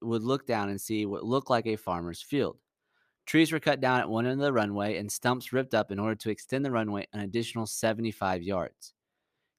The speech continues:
Each day, new arrivals turned up and immediately joined in on the work. By the eighth of August, the airstrip was complete and the message was sent,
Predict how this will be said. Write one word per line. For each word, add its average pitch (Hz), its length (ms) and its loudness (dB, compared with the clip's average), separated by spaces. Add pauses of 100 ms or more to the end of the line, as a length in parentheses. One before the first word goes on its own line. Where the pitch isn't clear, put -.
(100)
Each 143 300 0
day, 127 460 4
new 117 300 2
arrivals 120 360 6
turned 101 260 -4
up 92 260 2
and 113 120 -2
immediately 120 640 0
joined 120 300 0
in 104 120 0
on 95 120 -2
the 92 100 -4
work. 101 240 -2 (840)
By 117 120 6
the 123 120 6
eighth 160 200 4
of 147 100 2
August, 113 380 4
the 98 160 0
airstrip 131 420 0
was 127 140 -4
complete 110 440 -4
and 104 140 -6
the 104 60 -4
message 120 420 0
was 123 160 0
sent, - 320 -8